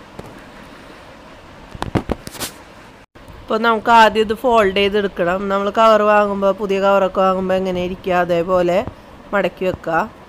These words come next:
എന്നിട്ട് ഇത് സെൻറ്ററിൽ നിന്ന് അങ്ങോട്ട് മടക്കി, ഏഹ്, രണ്ട് സൈഡും ഒപ്പാക്കിയിട്ട് അങ്ങോട്ട് സെൻറ്ററിൽ നിന്ന് മടക്കി കൊടുക്കുക. ഇതേപോലെ അങ്ങോട്ട് മടക്കുക. അതിന് ശേഷം ഒരു വട്ടം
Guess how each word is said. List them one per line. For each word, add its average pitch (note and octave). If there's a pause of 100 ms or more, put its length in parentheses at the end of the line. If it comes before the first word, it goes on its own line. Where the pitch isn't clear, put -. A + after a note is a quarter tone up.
(440)
എന്നിട്ട് G3
ഇത് G#3
സെൻറ്ററിൽ G#3+
നിന്ന് F#3+
അങ്ങോട്ട് G3+ (100)
മടക്കി, G3+ (200)
ഏഹ്, F#3 (560)
രണ്ട് F#3+
സൈഡും F#3+
ഒപ്പാക്കിയിട്ട് F3+
അങ്ങോട്ട് F#3+ (100)
സെൻറ്ററിൽ F#3+
നിന്ന് F3
മടക്കി F#3+
കൊടുക്കുക. E3+ (1500)
ഇതേപോലെ F#3
അങ്ങോട്ട് F#3
മടക്കുക. F3 (2250)
അതിന് G#3
ശേഷം A3 (140)
ഒരു G#3
വട്ടം A3+